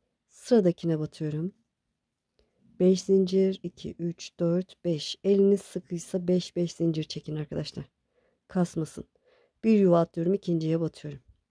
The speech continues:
Bir, iki, üç, dört zincir, sıradaki yuvaya batıyorum. Dört zincir,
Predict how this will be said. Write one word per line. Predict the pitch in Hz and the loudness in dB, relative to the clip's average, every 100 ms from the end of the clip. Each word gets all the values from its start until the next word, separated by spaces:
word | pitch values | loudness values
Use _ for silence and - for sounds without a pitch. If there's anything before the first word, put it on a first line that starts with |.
| _ _ _ _ _ _ _ _ _ _ - | _ _ _ _ _ _ _ _ _ _ 0
Bir, | 185 180 - | 4 4 2
iki, | 180 - 170 - | -8 -10 -10 -6
üç, | 170 175 - - | -4 -6 -8 -2
dört | 180 180 | -2 0
zincir, | 190 190 185 190 190 196 | 2 2 4 2 2 -2
sıradaki | - - 190 165 - 170 | -8 -4 -2 -2 -6 -4
yuvaya | 160 156 | -2 -2
batıyorum. | 151 - 156 143 - _ _ _ _ _ _ _ _ _ _ _ _ _ _ | -4 -8 -12 -12 -14 _ _ _ _ _ _ _ _ _ _ _ _ _ _
Dört | 185 180 180 | 4 4 4
zincir, | 196 196 185 190 196 - | 2 2 2 0 0 -6